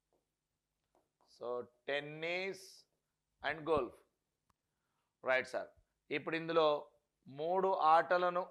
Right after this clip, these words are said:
ఆడుతారు. ఎంతమంది? ట్వంటీ పర్సెంట్. ట్వంటీ పర్సెంట్. మూడు ఆటలను ట్వంటీ పర్సెంట్ ఆడతారు. ఇరవై ఐదు శాతం మంది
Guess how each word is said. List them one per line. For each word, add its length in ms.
ఆడుతారు. 440
ఎంతమంది? 460
ట్వంటీ 380
పర్సెంట్. 520
ట్వంటీ 400
పర్సెంట్. 420
మూడు 240
ఆటలను 420
ట్వంటీ 300
పర్సెంట్ 380
ఆడతారు. 320
ఇరవై 320
ఐదు 180
శాతం 480
మంది 340